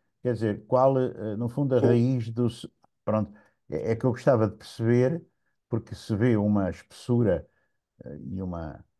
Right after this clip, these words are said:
Speaker 1: e, e, e se depreende que já trabalha naquela zona, eh, sobre esta, sobre esta antropologia daquela localidade ou daquela área há muito tempo.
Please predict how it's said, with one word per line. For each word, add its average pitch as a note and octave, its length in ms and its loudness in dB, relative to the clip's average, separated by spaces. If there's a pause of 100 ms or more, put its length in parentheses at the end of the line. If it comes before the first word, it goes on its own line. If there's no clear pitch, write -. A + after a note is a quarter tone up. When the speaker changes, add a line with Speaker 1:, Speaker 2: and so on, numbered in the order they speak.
(200)
Speaker 1:
e, D2+ 120 -12
e, D#2+ 720 -8
e G2 40 -10
se - 140 -6
depreende B2 560 4
que - 140 -8
já B2 220 2
trabalha A2+ 520 2
naquela A#2 400 -2
zona, F#2 460 -6 (400)
eh, E2+ 420 -4
sobre G2 380 -4
esta, D#2+ 720 -6 (560)
sobre F2+ 380 -4
esta D#2+ 340 -8
antropologia G2 680 -2
daquela F#2+ 340 -2
localidade F2+ 640 -2
ou E2+ 80 -2
daquela D#2+ 400 -6
área A2+ 320 0 (300)
há G#2+ 160 0
muito C3 260 2
tempo. A#2+ 460 0